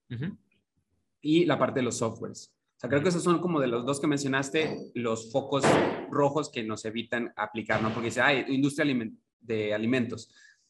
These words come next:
Speaker 2: Uta, pues todo fue en, en temas de, a lo mejor, manufactura,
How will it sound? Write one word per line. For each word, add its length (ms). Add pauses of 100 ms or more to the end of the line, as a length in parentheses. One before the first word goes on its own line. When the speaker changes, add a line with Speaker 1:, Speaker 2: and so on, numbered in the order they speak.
(200)
Speaker 2:
Uta, 280
pues 200
todo 200
fue 560
en, 580
en 180
temas 340
de, 400
a 60
lo 60
mejor, 180
manufactura, 920